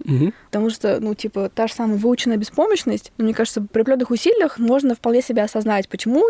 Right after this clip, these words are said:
Speaker 2: человек это для себя выбирает, какие в этом находит преимущества, соответственно, что он при этом теряет, и тогда можно как-то это решение для себя пересмотреть. Но всё равно для этого нужно прикладывать какие-то сознательные усилия, включать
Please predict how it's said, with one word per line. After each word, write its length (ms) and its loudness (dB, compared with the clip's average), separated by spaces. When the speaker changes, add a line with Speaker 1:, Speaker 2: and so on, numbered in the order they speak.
Speaker 2:
человек 220 0
это 100 -2
для 100 -4
себя 260 0
выбирает, 600 0
какие 260 -4
в 40 4
этом 200 2
находит 380 -2
преимущества, 520 0
соответственно, 380 0
что 180 -4
он 140 0
при 160 0
этом 220 -2
теряет, 560 0
и 80 -4
тогда 240 0
можно 320 2
как-то 280 -4
это 320 0
решение 420 0
для 80 0
себя 260 -2
пересмотреть. 760 -2
Но 100 -2
всё 120 -6
равно 180 2
для 140 2
этого 200 -2
нужно 280 -2
прикладывать 420 -2
какие-то 380 -4
сознательные 540 -4
усилия, 340 0
включать 400 -6